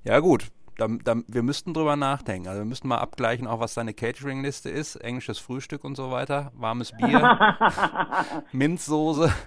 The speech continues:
Speaker 1: Äh,
Speaker 2: Irgendwie Bier kannst du einfach in die Mikro stellen.
Speaker 1: <laughs> Das ist immer, kriegt man immer so schlecht wieder aus dem Pult, wenn das einmal umkippt. <laughs> Nee, aber <laughs> wir, wir können ja einfach in Kontakt bleiben. Wenn's, wenn's wirklich hart auf hart kommt, also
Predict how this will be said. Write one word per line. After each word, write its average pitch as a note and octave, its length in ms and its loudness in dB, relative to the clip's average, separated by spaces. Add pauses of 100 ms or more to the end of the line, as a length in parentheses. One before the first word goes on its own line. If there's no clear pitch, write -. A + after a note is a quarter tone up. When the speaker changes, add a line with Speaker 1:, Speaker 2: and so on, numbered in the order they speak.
(600)
Speaker 1:
Äh, C3 380 0
Speaker 2:
Irgendwie C#3+ 220 -2
Bier A#2+ 240 2
kannst D#3+ 260 -2
du D#3 60 2
einfach C#3+ 220 2
in C3+ 60 2
die C3 60 4
Mikro C#3 360 0
stellen. G#2 520 -2
Speaker 1:
<laughs> - 60 -8 (840)
Das - 160 -8
ist - 160 -12
immer, B2+ 280 -10
kriegt - 220 -12
man C3 80 -10
immer A#2 100 -6
so A#2 60 -8
schlecht C3+ 400 -10
wieder C3 140 -4
aus A#2 120 -4
dem A#2+ 120 -8
Pult, - 340 -6
wenn G2 100 -4
das A2+ 160 -6
einmal A#2+ 260 -6
umkippt. A#2+ 440 -10 (680)
<laughs> - 1080 -8
Nee, E3+ 80 6
aber D#3+ 220 12
<laughs> - 1040 2
wir, B2 180 -2
wir A#2 120 0
können C#3 180 0
ja C#3 120 4
einfach C#3 160 2
in C3+ 100 0
Kontakt C3 400 -2
bleiben. F#2+ 200 0
Wenn's, A#2 340 -4
wenn's C#3+ 280 -2
wirklich D#3 380 -4 (140)
hart - 260 -2
auf C3 180 -2
hart B2 240 0
kommt, C#3+ 560 -2
also A2 300 -2